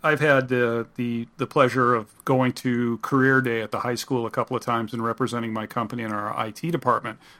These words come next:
I've actually done it at both high schools in town here. And, you know, you sit down with these kids and they, they have no idea what they want to do, but they start asking you questions, you know, or they get stuck at your table for whatever reason. And I always tell 'em that,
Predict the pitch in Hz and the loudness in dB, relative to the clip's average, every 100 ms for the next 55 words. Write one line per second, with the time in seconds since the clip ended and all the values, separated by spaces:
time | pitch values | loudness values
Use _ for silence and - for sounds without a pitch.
0 | - 135 135 151 127 123 113 127 123 - | 0 2 4 2 2 0 0 0 0 0
1 | 123 - 123 113 120 - 131 139 135 104 | -4 -2 -6 -4 -8 -2 0 0 -2 -6
2 | - - - _ _ - 160 147 139 131 | -12 -20 -20 _ _ -4 0 2 2 0
3 | - _ _ _ _ - 151 143 160 180 | -4 _ _ _ _ 0 2 4 2 6
4 | 170 160 139 135 - 139 131 131 123 120 | 6 6 2 -4 -2 0 0 0 -2 -2
5 | 117 - _ _ _ 143 127 123 127 254 | -6 -10 _ _ _ -2 0 0 -4 -4
6 | 151 147 131 123 120 117 113 123 113 117 | 0 2 2 2 0 -2 -2 -4 -4 -4
7 | 110 120 113 113 120 - 127 117 - 117 | -4 -4 -4 -6 -2 2 2 0 -4 -8
8 | 117 170 165 135 117 - - - 131 120 | -4 -2 -2 -4 -4 -8 -16 -6 -4 -2
9 | 120 123 123 - - 135 - 127 117 127 | -2 -2 -4 -2 0 0 -2 -6 -2 -2
10 | 117 113 - 117 120 110 120 123 127 117 | -2 -6 -6 -4 -4 -4 -2 2 2 0
11 | 101 - - - - - 143 143 151 165 | -8 -14 -20 -20 -8 0 4 6 6 6
12 | 185 175 - 180 175 101 113 _ _ _ | 6 2 2 2 4 0 -6 _ _ _
13 | - 135 127 131 | 2 4 4 2